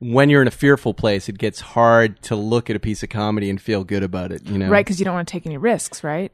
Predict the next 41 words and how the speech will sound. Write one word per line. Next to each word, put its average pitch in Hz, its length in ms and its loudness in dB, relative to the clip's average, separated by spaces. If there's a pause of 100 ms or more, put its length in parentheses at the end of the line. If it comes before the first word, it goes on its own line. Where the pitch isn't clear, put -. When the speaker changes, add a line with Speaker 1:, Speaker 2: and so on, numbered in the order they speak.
Speaker 1:
Right, 131 520 4
and 110 200 0
you 110 80 2
get 107 200 2
a 104 40 -2
lot, 104 200 0
you 110 100 -4
get 101 160 -2
safe, 98 460 -2
and 98 100 0
then 95 80 -2
you 95 80 -4
can 95 140 -6
get 90 140 -8
yourself 92 380 -8
into 92 120 -6
trouble. 87 500 -10
But 117 240 -4
the, 151 140 0
the 139 120 4
reality 160 520 6
is, 117 120 2
and 135 80 4
what 135 80 4
I've 123 120 2
learned 139 300 4
since 110 220 -2
then 127 200 2
is, 98 160 -6
you 131 100 -4
really 214 320 0
don't 135 160 4
know 120 100 4
what's 113 200 0
gonna 104 280 -2
hit 104 360 -2
and 104 160 -4
what's 98 180 -6
not 98 180 -6
gonna 92 140 -8
hit. 90 240 -10